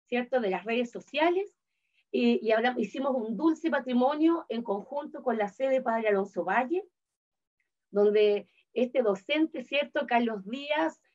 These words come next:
eh, un experto en el ámbito del dulce, hizo dulce patrimonio, donde en un live, pudo, a través de Facebook, pudo él, eh, dando las indicaciones anteriores de qué es lo que materiales necesitábamos, qué materias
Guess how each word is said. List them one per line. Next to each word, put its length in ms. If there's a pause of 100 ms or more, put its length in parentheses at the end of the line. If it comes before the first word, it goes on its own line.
(240)
eh, 200
un 160
experto 600
en 60
el 140
ámbito 340
del 260
dulce, 600 (100)
hizo 300
dulce 400
patrimonio, 720
donde 480 (260)
en 160
un 160
live, 400 (500)
pudo, 240 (140)
a 120
través 240
de 100
Facebook, 720 (300)
pudo 260
él, 380
eh, 340 (220)
dando 340
las 180
indicaciones 720
anteriores 680
de 100
qué 80
es 60
lo 100
que 200
materiales 500
necesitábamos, 800
qué 100
materias 380